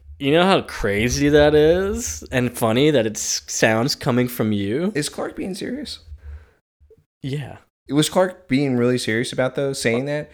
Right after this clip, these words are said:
Speaker 2: Like, I got
Speaker 1: Yes.
Speaker 2: so, hold on. Hold on. Clark just tried to judge Lana?
Speaker 1: Yeah, and he's done it before.
Speaker 2: How many times?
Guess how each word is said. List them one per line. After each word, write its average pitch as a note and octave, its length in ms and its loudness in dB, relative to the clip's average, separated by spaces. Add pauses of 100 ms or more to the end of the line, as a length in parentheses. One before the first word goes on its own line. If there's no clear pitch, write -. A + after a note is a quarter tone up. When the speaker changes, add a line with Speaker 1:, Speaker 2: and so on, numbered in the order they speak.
(120)
Speaker 2:
Like, C3 240 4
I B2 60 -4
got C3 280 10
Speaker 1:
Yes. - 560 4
Speaker 2:
so, - 520 2
hold C#3 200 0
on. E2 180 -8 (320)
Hold G#2 240 -4
on. - 220 -16 (1120)
Clark D#3+ 600 6 (320)
just C#3+ 360 6
tried C3 300 6
to B2+ 100 2
judge A#2+ 320 2
Lana? G#2 540 0 (400)
Speaker 1:
Yeah, D3+ 460 8 (380)
and C#3+ 140 2
he's C3 160 2
done C#3 200 8
it C3 80 4
before. G#2+ 420 0 (380)
Speaker 2:
How C3 140 0
many A#2+ 180 0
times? A2 400 -8